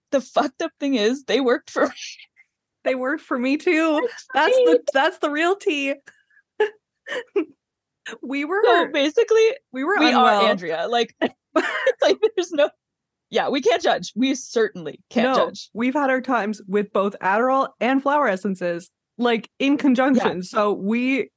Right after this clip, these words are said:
Speaker 2: Andrea is us. I know. She's so ridiculous, so absurd, but, like,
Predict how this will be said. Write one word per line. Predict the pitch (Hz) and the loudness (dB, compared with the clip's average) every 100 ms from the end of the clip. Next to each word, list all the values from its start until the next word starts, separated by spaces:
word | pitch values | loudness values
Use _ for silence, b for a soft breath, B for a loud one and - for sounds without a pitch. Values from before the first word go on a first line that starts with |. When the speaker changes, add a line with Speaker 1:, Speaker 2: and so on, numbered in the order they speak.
| _ _ - | _ _ -4
Speaker 2:
Andrea | 220 294 320 339 | 2 2 2 2
is | 302 247 | 2 0
us. | - 196 202 | 0 -2 -2
I | 220 | -2
know. | 208 165 B - | -2 -2 B -14
She's | - 262 269 | -2 -2 -2
so | - 233 208 247 | -6 -2 0 0
ridiculous, | 294 294 202 202 214 220 | 0 -2 -4 -4 -4 -4
so | - 170 | -4 -4
absurd, | 202 185 185 | -4 -4 -4
but, | 196 | -2
like, | 180 180 | -2 -4